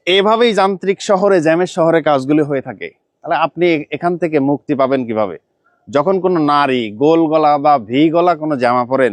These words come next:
তখন আপনার গলা দেখা যায়, অর্থাৎ চেইনটা সহজেই দেখা যায়,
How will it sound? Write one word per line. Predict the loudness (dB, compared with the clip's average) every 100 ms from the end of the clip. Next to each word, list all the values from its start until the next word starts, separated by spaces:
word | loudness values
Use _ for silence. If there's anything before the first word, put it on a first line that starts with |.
| -2
তখন | -6 -4
আপনার | -4 -2 -4
গলা | 0 2 2
দেখা | 0 -2 -4
যায়, | -6 -6 -8
অর্থাৎ | -6 -4 -6 _
চেইনটা | -2 2 2 -2
সহজেই | -2 -2 -2 -2 -2
দেখা | -2 -2
যায়, | 0